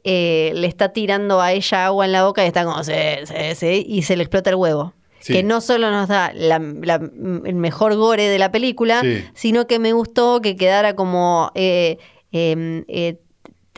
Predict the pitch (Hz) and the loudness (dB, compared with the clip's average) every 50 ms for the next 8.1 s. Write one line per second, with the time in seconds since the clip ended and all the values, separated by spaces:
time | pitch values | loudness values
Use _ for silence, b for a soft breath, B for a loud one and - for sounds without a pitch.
0 | 214 202 - - - - - 233 226 233 - - - - - 233 233 240 233 214 | -2 -2 -2 -4 -8 -2 2 2 2 2 0 -4 -4 0 2 2 4 4 2 2
1 | - - - - 202 196 185 - - 190 185 180 175 180 196 190 180 - - 233 | 0 -4 -10 -6 -2 0 0 0 2 0 0 0 0 0 -2 -2 -2 -2 0 2
2 | 226 226 226 226 208 202 202 202 208 196 - 202 190 - - 247 233 - 196 180 | 2 2 2 2 0 0 0 0 -2 -2 -2 -2 -2 0 0 -2 -2 0 0 0
3 | 175 - - - 185 196 190 185 185 - 202 202 190 - 202 185 185 185 180 185 | 0 -2 -2 -4 -2 0 0 0 2 2 0 0 0 0 0 0 2 2 2 2
4 | 190 190 185 - 214 208 208 202 196 190 202 208 B B B B - 185 185 190 | 0 -2 -4 -2 0 0 2 4 2 2 2 0 B B B B -2 0 2 2
5 | 196 190 - 208 202 202 208 214 208 208 208 196 214 208 202 208 214 208 - - | 2 0 0 -2 0 0 0 -2 0 -2 -2 0 2 2 2 2 0 -4 -4 -2
6 | 202 208 208 190 190 202 214 220 220 208 202 202 202 202 175 - - - 180 175 | -2 0 0 0 0 0 0 2 2 2 2 2 0 0 -2 -4 -2 0 0 2
7 | 185 190 190 196 196 190 185 185 190 196 202 202 196 190 190 190 190 190 196 208 | 2 2 0 0 0 2 2 2 4 4 4 2 2 2 2 2 4 2 2 0
8 | 240 247 | -2 -6